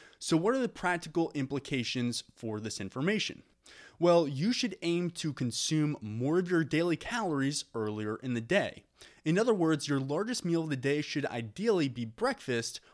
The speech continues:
or possibly lunch, with little eaten in the late afternoon and evening.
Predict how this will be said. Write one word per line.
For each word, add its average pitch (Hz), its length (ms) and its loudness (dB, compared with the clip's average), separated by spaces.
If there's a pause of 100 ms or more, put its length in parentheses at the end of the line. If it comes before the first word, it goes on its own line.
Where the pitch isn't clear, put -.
or 139 80 -2
possibly 151 600 -4
lunch, 147 600 -2 (220)
with 135 200 -2
little 151 520 2
eaten 143 500 -2
in 127 120 -2
the 113 100 -2
late 117 340 -2
afternoon 110 680 -4
and 104 200 -10
evening. 131 460 -4